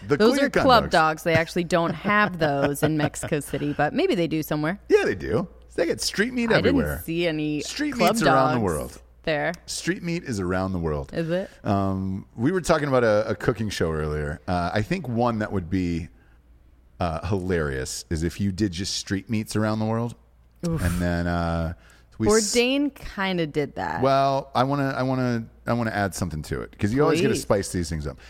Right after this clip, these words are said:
Speaker 1: Everything has been done at this point, right? Um, I wanna see a GoPro inside the toilet.
Speaker 2: Mm.
Speaker 1: So that way you, you can really judge that street meat on what that toilet looked like afterward.
Speaker 2: Right.
Speaker 1: Because holy hell, man.
Speaker 2: Yeah.
Speaker 1: Uh, and is there a worse pla-,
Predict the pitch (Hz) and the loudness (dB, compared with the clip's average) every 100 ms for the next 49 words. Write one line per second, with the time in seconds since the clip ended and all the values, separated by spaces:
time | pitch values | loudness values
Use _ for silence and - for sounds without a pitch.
0 | - - 196 170 131 110 87 90 78 78 | -12 -2 0 0 -2 -4 -4 -4 -4 -6
1 | 78 80 - 87 85 - 82 82 - - | -8 -10 -6 -6 -6 -6 -6 -6 -12 -20
2 | - - - 95 95 104 113 131 - 123 | -20 -18 -4 -2 0 -2 0 0 0 -2
3 | 95 123 135 - 127 120 117 107 - 107 | 2 0 0 0 2 2 -2 -8 -2 -2
4 | 87 80 104 113 151 - - 185 190 180 | -2 -4 -2 0 -2 -8 -10 -2 -2 -2
5 | 151 135 - 104 110 117 110 98 92 98 | -4 -8 -6 -2 0 2 2 0 -2 -4
6 | 104 113 123 120 110 135 147 123 92 107 | -4 -2 -2 -2 0 0 0 -2 2 2
7 | 95 90 87 - - 87 78 76 73 73 | 2 -2 -4 -4 -8 -4 -4 -4 -6 -6
8 | 78 76 90 - 98 92 98 101 - 107 | -6 -4 -4 -2 -2 -4 -4 -8 -4 -2
9 | 107 113 - 117 117 117 170 156 123 85 | -2 -4 -2 -2 0 2 2 2 0 -4
10 | 78 - - - - - 104 110 104 85 | -8 -14 -20 -20 -20 -4 -2 0 -2 -2
11 | 67 69 67 65 - 160 151 147 135 - | -6 -8 -10 -12 -10 -4 -2 -4 -6 -8
12 | 143 139 - 69 69 - 87 92 98 113 | -8 -8 -10 -12 -12 -10 -8 -6 -2 0
13 | 101 87 120 - 120 | 0 -2 -4 -2 -4